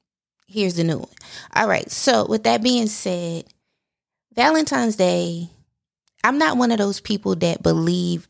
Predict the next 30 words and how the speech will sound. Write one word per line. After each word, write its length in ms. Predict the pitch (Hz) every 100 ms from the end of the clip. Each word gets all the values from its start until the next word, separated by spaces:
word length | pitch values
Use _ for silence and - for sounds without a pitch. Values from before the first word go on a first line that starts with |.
| -
that 400 | 170 156 151 - _ _
you 160 | 175 175
shouldn't 480 | - - 185 160 -
celebrate 540 | - - - - -
it. 160 | - - - - -
It's 160 | 247 247
so 100 | 247
many 220 | 233 214
people 240 | 214 202 180
that 160 | 180
say 220 | - 175
things 400 | 185 175 170 170 170
like, 240 | 175 170
"Oh, 340 | 285 302 294 269
well, 220 | 269 262
you 160 | 262 285
know, 300 | 262 254 254 - - - _ 294
my 440 | 330 349 339 320 - - _
partner 640 | - 311 - 277 277 277 269
praises 540 | - 311 302 277 277
me 180 | 285 294
every 240 | 294 254
day. 260 | 240 233 233
I 140 | 247
get 240 | 320 339 -
gifts 280 | 302 294 -
every 300 | 233 214 190
day." 340 | 170 - 214 - _ _ _ _ _ _
I 80 | 254
mean, 300 | 262 247